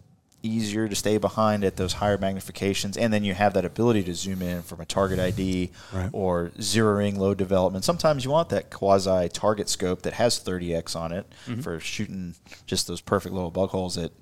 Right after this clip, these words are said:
Speaker 1: hundred, two hundred yards. Um,
Speaker 2: I like this for A Rs
Speaker 1: Yeah.
Speaker 2: specifically, guys that are gonna stretch out A Rs.
Speaker 1: Yep.
Speaker 2: That's one of my favorites.
Speaker 1: Yep.
Speaker 2: If you don't wanna go up to, like, the four to sixteen or four to twenty.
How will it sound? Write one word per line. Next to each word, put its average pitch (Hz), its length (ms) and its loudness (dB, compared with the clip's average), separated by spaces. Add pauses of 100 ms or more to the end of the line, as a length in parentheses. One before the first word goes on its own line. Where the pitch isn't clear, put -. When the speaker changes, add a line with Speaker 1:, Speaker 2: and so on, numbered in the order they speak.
Speaker 1:
hundred, 87 340 -6
two - 100 -6
hundred 87 220 -4
yards. 87 400 -2 (540)
Um, - 440 -8 (120)
Speaker 2:
I 123 120 8
like 123 220 6
this 117 180 4
for 120 160 4
A 110 160 6
Rs 107 420 4
Speaker 1:
Yeah. - 160 -20
Speaker 2:
specifically, 107 540 2
guys 110 260 6
that 107 100 6
are 107 40 4
gonna 104 140 4
stretch - 300 4
out 104 140 6
A 104 160 6
Rs. 107 420 4
Speaker 1:
Yep. 110 140 2
Speaker 2:
That's 107 260 2
one 107 140 2
of 101 80 0
my 101 140 0
favorites. 101 500 -2 (200)
Speaker 1:
Yep. 87 220 0
Speaker 2:
If 113 120 6
you 123 40 8
don't 117 160 6
wanna 113 160 4
go 107 100 4
up 107 140 6
to, 110 120 4
like, 98 140 2
the - 60 -4
four 104 200 -2
to 95 80 -2
sixteen 104 440 0
or 95 60 -2
four 101 200 -2
to 98 80 -8
twenty. 98 280 -4